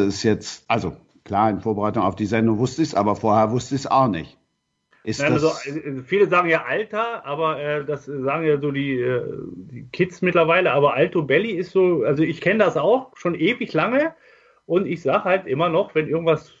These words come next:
Speaker 2: so ist, wie das vorhin beschrieben, dann sage ich auch immer noch Alto Belli und, äh, jeder weiß auch, was gemeint ist hier zu Hause und auch in meinem Freundeskreis ist das eigentlich ein ganz gängiges Wort, muss ich sagen.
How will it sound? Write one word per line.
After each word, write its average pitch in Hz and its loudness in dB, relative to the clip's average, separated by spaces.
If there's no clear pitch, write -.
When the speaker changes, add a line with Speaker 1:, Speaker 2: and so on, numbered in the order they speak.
Speaker 2:
so 147 -2
ist, 165 -4
wie 165 0
das 156 2
vorhin 156 4
beschrieben, 151 -2
dann 143 2
sage 131 0
ich 123 -2
auch 135 -4
immer 156 2
noch 151 0
Alto 143 0
Belli 156 2
und, 131 -2
äh, 131 4
jeder 127 4
weiß 135 2
auch, 127 -10
was - -4
gemeint 156 2
ist 127 -10
hier 123 -6
zu 123 0
Hause 139 4
und 123 -4
auch 127 0
in 127 4
meinem 123 2
Freundeskreis 147 0
ist 139 -4
das 135 -2
eigentlich 131 -2
ein 131 0
ganz 135 -2
gängiges 139 -2
Wort, 104 -2
muss 123 -6
ich 113 -6
sagen. 95 0